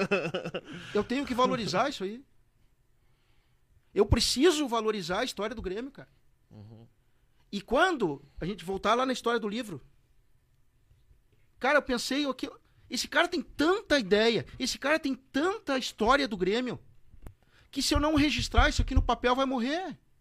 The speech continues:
Speaker 1: É.
Speaker 2: Porque as pessoas vão morrendo e a história vai morrendo junto. Entendeu?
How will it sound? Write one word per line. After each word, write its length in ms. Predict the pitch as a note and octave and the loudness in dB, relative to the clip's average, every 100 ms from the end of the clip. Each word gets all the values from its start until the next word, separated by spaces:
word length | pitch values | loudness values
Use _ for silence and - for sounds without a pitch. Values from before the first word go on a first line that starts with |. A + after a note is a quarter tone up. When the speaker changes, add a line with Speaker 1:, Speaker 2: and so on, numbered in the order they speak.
| - | -20
Speaker 1:
É. 200 | G#2 G2 - - - - | -20 -20 -20 -20 -20 -6
Speaker 2:
Porque 200 | B3+ C4+ | 0 0
as 100 | - | 0
pessoas 460 | - - C#4 D4 | 0 0 2 2
vão 160 | A#3+ C4 | 4 0
morrendo 840 | A#3+ A#3 F3 G#3 D#4 D4+ A#3 C3+ - _ _ - | 2 0 4 4 4 2 -2 -4 -10 _ _ 0
e 80 | C4 | 2
a 40 | |
história 320 | - C4 D4 | 4 4 6
vai 100 | C#4+ | 4
morrendo 280 | C#4 B3+ D4 | 4 4 2
junto. 480 | A3 D4 F#4+ C4+ C3 _ _ _ _ _ _ _ _ _ _ _ _ _ _ - | -2 -4 -6 -10 -12 _ _ _ _ _ _ _ _ _ _ _ _ _ _ -12
Entendeu? 420 | D#3 F#3 E4+ | -2 2 2